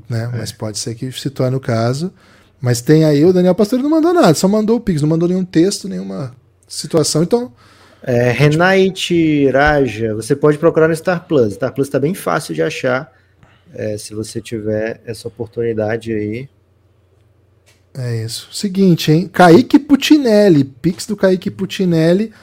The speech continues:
Speaker 1: perguntando, né? Acham que o Magic deveria trocar as picks por alguém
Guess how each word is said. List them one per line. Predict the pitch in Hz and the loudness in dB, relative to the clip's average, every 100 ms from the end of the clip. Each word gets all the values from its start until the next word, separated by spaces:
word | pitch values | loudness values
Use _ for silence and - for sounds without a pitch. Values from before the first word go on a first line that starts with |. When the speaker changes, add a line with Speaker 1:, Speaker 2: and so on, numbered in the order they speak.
| _ _ _ _ _ _ | _ _ _ _ _ _
Speaker 1:
perguntando, | 165 175 240 202 185 151 | 0 0 2 4 4 4
né? | 139 151 - _ _ _ - | 2 0 -4 _ _ _ -4
Acham | 269 339 - 349 | 4 4 4 2
que | 320 | 4
o | 277 | 4
Magic | 185 143 139 131 | 6 6 4 0
deveria | 139 139 143 | 4 6 4
trocar | 139 135 - 175 | 4 0 4 4
as | 151 - | 4 0
picks | - 277 - - | -6 -6 -8 -8
por | - 160 | 2 4
alguém | 151 139 143 143 | 6 4 2 2